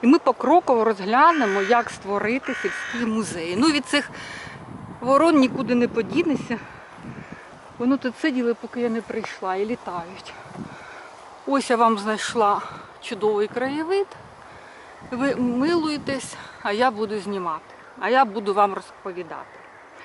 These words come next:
Тож покроково, як створити сільський музей. Він має бути в кожній громаді. Чи вам пощастило, якщо у вас є краєзнавець на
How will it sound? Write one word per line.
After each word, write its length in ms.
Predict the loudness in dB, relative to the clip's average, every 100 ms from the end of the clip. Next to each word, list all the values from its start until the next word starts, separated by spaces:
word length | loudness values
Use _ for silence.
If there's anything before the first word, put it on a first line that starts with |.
| -20 -20 -20 0
Тож 220 | 4 4
покроково, 720 | 6 2 6 4 4 -2 -4 2
як 180 | 2
створити 480 | 0 -2 0 0 0
сільський 380 | -4 -6 -4 -4
музей. 440 | -4 -6 -10 -12 -14 -20 -16 -2
Він 320 | 4 6 6
має 260 | 6 4
бути 280 | 0 -6 -10
в 180 | -14 2
кожній 420 | 6 6 2 -8 -6
громаді. 560 | -4 -2 -2 -4 -6 -14 -20 -20 -20 -20 -20 -20 -20 -20 -20 -20 -20 -12
Чи 160 | -12 -12 2
вам 200 | 6 6
пощастило, 800 | 4 0 -2 -2 -4 -2 0 0 0
якщо 380 | -4 -2 0
у 120 | 2 4
вас 320 | 4 2 -8
є 320 | -2 0 -2 -4 -20 -20 -20 -20 -20 -20 -6
краєзнавець 840 | 0 4 4 6 8 8 4 -4
на 80 | -12